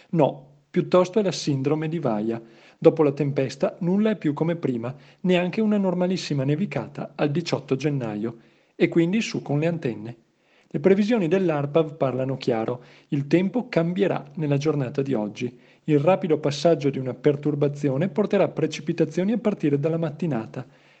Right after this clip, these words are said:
Pioggia nei fondovalle, neve sopra i seicento ottocento metri, ma anche a quote inferiori laddove dovesse persistere qualche strato di inversione termica. Potranno cadere dai cinque ai quindici centimetri di neve fresca,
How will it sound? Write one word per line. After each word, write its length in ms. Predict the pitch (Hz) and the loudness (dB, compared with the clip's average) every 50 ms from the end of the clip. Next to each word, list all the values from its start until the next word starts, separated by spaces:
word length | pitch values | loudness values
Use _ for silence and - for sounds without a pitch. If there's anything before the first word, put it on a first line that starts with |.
| _ _ | _ _
Pioggia 440 | - 165 165 151 151 147 143 165 208 | 2 4 6 6 6 4 0 -2 0
nei 160 | 208 190 147 | 0 0 -2
fondovalle, 800 | 139 - 147 139 131 135 123 123 110 107 107 120 165 233 - - | -2 -2 -2 0 2 2 2 0 0 0 0 0 -2 -4 -4 -4
neve 380 | - 175 180 185 180 180 220 208 | -2 2 2 2 2 2 0 0
sopra 300 | - - 175 - 143 143 | 0 -2 -2 0 2 0
i 60 | 139 | 0
seicento 600 | 139 - - 170 151 - - 165 165 165 - 214 | 0 -2 -4 -4 -2 0 0 0 0 0 0 -2
ottocento 580 | 190 196 - 180 175 - 151 139 131 143 151 143 | -2 0 -2 -2 -2 -2 -4 -4 -2 -2 -2 -2
metri, 420 | 127 117 113 - - 135 139 - - - - _ _ _ _ _ | -2 -4 -6 -6 -8 -8 -8 -8 -12 -20 -20 _ _ _ _ _
ma 160 | 220 190 165 | 4 4 4
anche 240 | 156 175 170 - 247 | 4 4 2 0 -2
a 60 | - | 0
quote 280 | - 165 156 151 165 | 2 2 2 2 2
inferiori 540 | 180 160 139 - 143 139 165 214 226 214 170 | -2 -4 -2 -2 0 0 2 2 2 2 2
laddove 480 | 143 143 143 135 139 156 156 151 160 156 | 0 0 0 2 2 4 4 4 2 0
dovesse 420 | 143 147 143 151 147 - 151 143 | 2 2 2 2 2 0 -4 -2
persistere 640 | 147 143 131 - - - 147 143 - - 160 143 143 | -2 -2 -4 -4 -4 -4 -4 -4 -2 0 0 0 2
qualche 320 | 143 - 156 160 156 - | 2 0 0 0 0 -2
strato 460 | 143 147 - - 143 139 139 143 151 131 | -4 -2 -2 0 0 0 2 0 -2 -2
di 80 | 131 | -2
inversione 500 | 127 127 127 127 - - - 131 127 120 | -4 -4 -4 -4 -4 -4 -4 -4 -4 -4
termica. 580 | 110 - 120 117 113 117 113 113 113 - 127 - - _ _ _ _ _ _ _ _ _ _ | -4 -4 -4 -4 -4 -4 -6 -8 -8 -10 -12 -14 -14 _ _ _ _ _ _ _ _ _ _
Potranno 400 | - 185 - 208 208 202 190 175 | 0 2 4 4 4 2 2 0
cadere 320 | - 185 180 202 196 190 | 0 0 2 2 2 2
dai 200 | 165 156 151 147 | 2 0 -2 -2
cinque 360 | 151 - 208 208 214 208 226 | -2 -2 0 0 0 2 0
ai 80 | 226 220 | -2 0
quindici 480 | 226 170 160 160 160 170 170 - 202 | 0 -2 -2 0 -2 -2 -2 -4 -6
centimetri 640 | 160 - 196 190 156 156 151 143 131 - - 170 165 | -4 -2 -4 -2 -2 -2 -2 -2 -2 -4 -4 -6 -4
di 100 | 160 175 | -4 -4
neve 280 | 170 156 131 123 135 143 | -2 -2 -2 -2 -4 -4
fresca, 500 | - 135 123 110 101 - - - - | -4 -4 -4 -4 -6 -8 -10 -12 -12